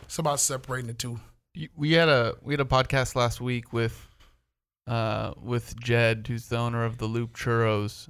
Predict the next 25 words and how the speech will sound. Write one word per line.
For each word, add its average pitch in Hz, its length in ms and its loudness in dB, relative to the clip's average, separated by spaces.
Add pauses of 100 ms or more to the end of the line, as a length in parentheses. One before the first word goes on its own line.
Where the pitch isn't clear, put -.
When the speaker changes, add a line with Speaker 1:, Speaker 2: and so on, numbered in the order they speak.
(140)
Speaker 2:
and 110 540 -4 (340)
we 123 120 2
had 120 80 6
a 110 160 2 (200)
pretty 143 220 2
crazy 127 280 0
conversation 117 760 -2
about 107 500 2 (840)
he's 123 240 0
a 120 40 2
Filipino 123 600 0
American 113 800 -4
making 117 680 -6 (920)
churros, 120 540 4
which 117 220 -2
at 113 80 -6
least 123 260 -4
in 120 100 -6
Los 107 280 -2
Angeles 117 720 -2 (160)
leans 120 440 -4
more 117 440 -2 (460)
Hispanic, 113 540 0
Latino, 117 460 -4
Chicano. 113 720 -2